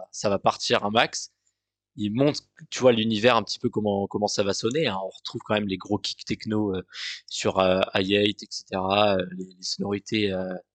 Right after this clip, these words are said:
bien agressives. Et je trouve ça quand même fort et, et osé, tu vois, de, après avoir construit une grosse fanbase, de s'être fait un nom,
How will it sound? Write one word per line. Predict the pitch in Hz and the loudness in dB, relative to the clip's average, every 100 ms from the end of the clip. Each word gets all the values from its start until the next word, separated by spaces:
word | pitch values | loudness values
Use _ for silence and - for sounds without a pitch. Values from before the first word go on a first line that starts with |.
| _ - | _ -4
bien | 101 104 | 2 4
agressives. | 104 98 104 - 147 110 - _ _ _ _ _ _ _ _ | 4 2 -2 0 -2 -4 -12 _ _ _ _ _ _ _ _
Et | - | 0
je | - | 0
trouve | - | 2
ça | - 131 | 2 4
quand | 120 | 4
même | 110 98 | 4 2
fort | - 135 127 | -2 2 2
et, | 92 92 - | 2 -2 -4
et | 113 - | -4 2
osé, | 139 117 120 147 | 4 6 4 2
tu | - 107 | 2 0
vois, | 120 | 0
de, | 92 92 92 92 _ _ _ _ _ | 0 -4 -8 -16 _ _ _ _ _
après | - - | -6 2
avoir | 110 104 | 2 2
construit | 113 - 120 | -2 -6 -6
une | 101 95 | -6 -8
grosse | 90 98 117 - | -6 -2 -2 -2
fanbase, | 110 101 107 120 107 | -2 2 2 2 0
de | 98 | -6
s'être | 104 - | -6 -2
fait | 120 | 2
un | 104 | 2
nom, | 101 113 | 2 -2